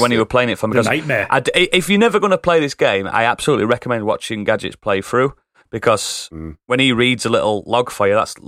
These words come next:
Speaker 1: that's lovely as well. <laughs> I always prefer when someone's reading to me. <laughs> And there was that bit when he, 'cause he was trying to show me, 'cause he knew about this, 'cause he'd played the f-, like, the beginning hour, he was, like, trying to show me, went,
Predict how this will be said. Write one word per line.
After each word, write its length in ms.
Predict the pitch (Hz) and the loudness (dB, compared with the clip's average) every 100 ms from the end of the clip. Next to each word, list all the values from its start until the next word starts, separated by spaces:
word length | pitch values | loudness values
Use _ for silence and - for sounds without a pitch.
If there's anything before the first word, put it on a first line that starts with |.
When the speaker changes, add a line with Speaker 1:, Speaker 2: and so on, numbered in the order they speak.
| 107 | -4
Speaker 1:
that's 220 | 110 - | -4 -4
lovely 300 | 104 98 98 | -6 -4 -6
as 160 | 98 90 | -6 -6
well. 260 | 85 98 - | -6 -8 -16
<laughs> 120 | - - - 143 185 - | -16 -10 -8 -4 -4 0
I 140 | 156 147 | 2 2
always 160 | 147 | 0
prefer 260 | 143 - 135 | -2 0 0
when 100 | 127 | 0
someone's 260 | 131 127 | -4 -2
reading 220 | 127 120 123 | -2 -2 -4
to 140 | 113 | -6
me. 120 | 107 - - - - - | -6 -8 -20 -20 -20 -4
<laughs> 260 | 175 - - | -4 -2 0
And 380 | 151 143 139 - _ - _ _ | 0 0 -6 -12 _ -20 _ _
there 100 | 139 | 0
was 100 | 143 | 2
that 220 | 160 - | 2 2
bit 160 | 160 143 | 0 2
when 320 | 147 - 131 | 0 0 0
he, 140 | 135 131 - - - - - | -2 -4 -6 -18 -18 -8 -2
'cause 180 | 147 165 | 0 2
he 100 | 180 | 0
was 100 | 170 | 2
trying 160 | 180 160 | 0 0
to 80 | |
show 320 | 143 160 160 139 | 0 2 4 2
me, 200 | 117 107 | -2 -4
'cause 140 | 123 | -4
he 120 | 139 | -2
knew 200 | 131 131 | 2 2
about 260 | 139 139 120 | 4 2 0
this, 120 | 139 | -4
'cause 120 | 123 | -6
he'd 140 | 117 - | -10 -2
played 200 | 127 113 | -2 -2
the 80 | |
f-, 120 | 110 - - | -8 -12 -4
like, 240 | 117 - | -2 -2
the 100 | 110 _ | -8 _
beginning 300 | 113 127 123 | -6 -4 -2
hour, 220 | 120 131 135 | 0 0 0
he 60 | |
was, 100 | 127 | 0
like, 140 | 127 - | -2 -4
trying 160 | 131 | -8
to 40 | 123 | -6
show 120 | 117 | -4
me, 60 | 120 | -2
went, 160 | 120 | -2